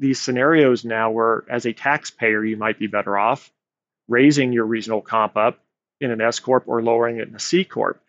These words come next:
But I use the word reasonable incorrectly. What we're talking about is optimized compensation. And the I R S doesn't care at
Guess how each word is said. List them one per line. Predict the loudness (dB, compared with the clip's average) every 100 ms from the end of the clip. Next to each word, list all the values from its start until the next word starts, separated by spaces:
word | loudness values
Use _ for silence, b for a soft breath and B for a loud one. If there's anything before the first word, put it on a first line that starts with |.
| _ _ _ _ _ -2
But |
I | 2
use | 4 2 0
the | 0
word | 2 2 2
reasonable | 2 2 2 0 0
incorrectly. | 0 -2 -2 0 0 -4 -4 _
What | -2 -2
we're | -2
talking | 0 0 0 -2
about | 0 0
is | -2
optimized | -2 0 0 -6 -4 -6 -6 -12
compensation. | -14 -14 -14 -12 -10 -10 -10
And | -10 -12
the | 0 2
I | 2 2
R | 2
S | 2 -2
doesn't | -8 -8 -12
care | -2
at | -2